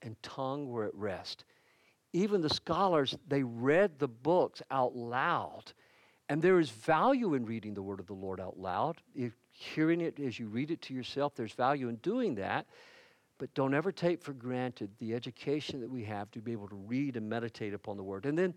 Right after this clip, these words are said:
apply the word of God. How am I going to use this in my life today? Where am I going to use it? So many times you may read something, you go, "I don't know what that means for me," but then later during the day, an opportunity comes up, and that's just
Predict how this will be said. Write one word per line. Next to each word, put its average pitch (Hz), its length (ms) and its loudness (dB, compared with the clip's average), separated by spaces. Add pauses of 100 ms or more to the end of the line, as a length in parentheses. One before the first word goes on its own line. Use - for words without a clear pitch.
(340)
apply 139 460 2
the 156 100 -2
word 151 180 0
of 127 140 -4
God. 143 220 2
How 151 200 0
am 175 140 2
I 151 40 0
going 131 180 -2
to 113 40 -4
use 127 260 -4
this 165 220 -6
in 156 60 -4
my 143 140 -4
life 143 300 -4
today? 147 500 -2 (500)
Where 143 240 6
am 185 100 4
I 165 100 4
going 147 200 0
to 143 60 2
use 147 280 0
it? 143 160 -2
So 170 140 2
many 196 160 4
times 156 360 0
you 160 100 -2
may 135 120 2
read 143 260 4
something, 160 380 0
you 147 80 0
go, 135 240 4 (960)
"I 151 120 -2
don't 202 140 -4
know 170 80 0
what 143 220 0
that 139 160 0
means 185 300 0
for - 180 -4
me," 180 260 0
but 135 200 0 (100)
then 147 280 0 (140)
later 139 460 2
during 139 260 -2
the 131 100 -4
day, 147 360 2
an 120 100 0
opportunity 135 640 -6
comes 117 300 -6
up, 135 180 0
and 110 140 -8
that's 127 280 -4
just - 380 -2